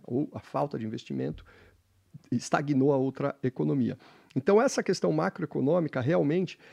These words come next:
ela começa a te dar uma movimentação de longo prazo,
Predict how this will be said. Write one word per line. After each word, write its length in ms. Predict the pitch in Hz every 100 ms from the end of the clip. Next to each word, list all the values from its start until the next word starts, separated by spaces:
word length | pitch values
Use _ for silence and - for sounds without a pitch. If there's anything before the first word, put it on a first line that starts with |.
| - -
ela 200 | - 147
começa 340 | - 180 196 240
a 20 |
te 140 | -
dar 260 | 156 156 147 - - _
uma 220 | - 156
movimentação 1040 | 165 202 240 185 165 139 131 - 185 180 123 _ _
de 220 | - 123 175
longo 880 | 170 175 202 233 233 233 233 202
prazo, 580 | 226 190 143 123 110 -